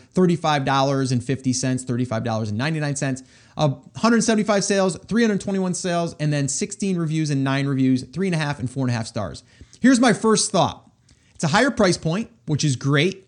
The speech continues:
I'm interested. I also see that the sales are not like, they're not, like, wowing me, but it's a higher price point. So if I'm gonna make fifteen dollars per unit, I might be willing to go less on how many units I need to sell per month. It may, it might only have to be a hundred seventy-five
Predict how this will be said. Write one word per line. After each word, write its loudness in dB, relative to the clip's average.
I'm 4
interested. -2
I 2
also 2
see 2
that 0
the 0
sales 2
are 0
not 0
like, -2
they're 0
not, -2
like, -2
wowing 2
me, -2
but 4
it's -2
a 0
higher 2
price -2
point. -4
So -2
if -2
I'm 0
gonna -2
make -2
fifteen -2
dollars 0
per -4
unit, 0
I -2
might 0
be 0
willing 0
to 0
go 2
less 0
on 0
how 0
many 2
units 2
I -2
need 0
to -4
sell -2
per -4
month. -2
It -6
may, -2
it -4
might 2
only 0
have 0
to -2
be 0
a 0
hundred -2
seventy-five -4